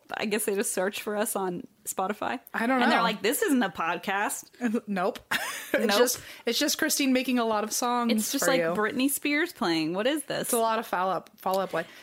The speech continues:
Speaker 2: And
Speaker 1: It's
Speaker 2: people
Speaker 1: a
Speaker 2: would
Speaker 1: lot
Speaker 2: always
Speaker 1: of Fall Out
Speaker 2: tweet
Speaker 1: Boy.
Speaker 2: you when we were backstage
Speaker 1: Oh
Speaker 2: being
Speaker 1: my
Speaker 2: like,
Speaker 1: God.
Speaker 2: "Wow, this playlist is meant for you, Christine." And Christine would be like, "I made it."
Speaker 1: I know. People would be
Speaker 2: <laughs>
Speaker 1: like, "Wow, this venue really came through for you, Christine." I'm like,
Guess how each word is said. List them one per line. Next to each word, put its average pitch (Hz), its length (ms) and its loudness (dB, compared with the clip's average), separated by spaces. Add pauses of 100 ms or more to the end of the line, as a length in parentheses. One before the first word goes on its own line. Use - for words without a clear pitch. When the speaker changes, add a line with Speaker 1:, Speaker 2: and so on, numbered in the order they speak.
Speaker 2:
And 277 100 0
Speaker 1:
It's 349 80 4
Speaker 2:
people 370 160 4
Speaker 1:
a - 40 4
Speaker 2:
would 339 60 4
Speaker 1:
lot 330 40 4
Speaker 2:
always 330 140 4
Speaker 1:
of - 60 -2
Fall - 80 2
Out - 20 0
Speaker 2:
tweet 320 160 2
Speaker 1:
Boy. 302 80 -2
Speaker 2:
you 277 100 2
when 247 160 4
we 247 100 4
were 233 120 2
backstage 226 520 0
Speaker 1:
Oh 220 60 0
Speaker 2:
being 214 120 2
Speaker 1:
my 214 60 2
Speaker 2:
like, 196 220 0
Speaker 1:
God. 156 320 -2
Speaker 2:
"Wow, 285 300 2
this 233 200 -2
playlist 262 440 0
is 226 120 2
meant 262 280 0
for 262 120 -2
you, 269 220 2
Christine." 233 500 0
And 226 120 0
Christine 233 260 0
would 226 100 2
be 233 80 4
like, 214 220 -2
"I 359 320 4
made 415 320 6
it." - 60 6
Speaker 1:
I 311 100 6
know. 339 140 4
People 330 240 4
would 320 100 4
be 320 100 2
Speaker 2:
<laughs> - 20 2
Speaker 1:
like, 320 200 0
"Wow, 262 240 4
this 233 300 2
venue 226 420 0
really 185 220 0
came 220 280 -2
through 208 280 0
for 214 140 -2
you, 165 120 0
Christine." 180 400 -4
I'm 220 80 -2
like, 233 240 -4